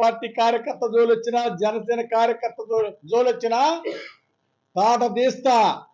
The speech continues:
నీ అధికారానికి భయపడం, పోలీసులను అడ్డం పెట్టుకొని దుర్మార్గంగా, అన్యాయంగా తప్పుడు కేసులు పెట్టి మా వాళ్ళని వేధిస్తున్నారు.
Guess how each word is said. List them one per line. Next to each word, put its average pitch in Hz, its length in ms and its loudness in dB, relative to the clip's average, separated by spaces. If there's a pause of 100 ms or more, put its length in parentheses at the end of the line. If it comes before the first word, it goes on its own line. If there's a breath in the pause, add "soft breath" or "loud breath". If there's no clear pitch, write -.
(160)
నీ 202 160 -4
అధికారానికి 262 640 2
భయపడం, 262 640 2 (380)
పోలీసులను 262 480 2
అడ్డం 262 240 0
పెట్టుకొని 262 800 0 (680)
దుర్మార్గంగా, 262 880 2 (200)
అన్యాయంగా 277 480 2
తప్పుడు 269 400 0
కేసులు 277 320 0
పెట్టి 262 520 0 (320)
మా 196 160 2
వాళ్ళని 220 300 4
వేధిస్తున్నారు. 190 720 0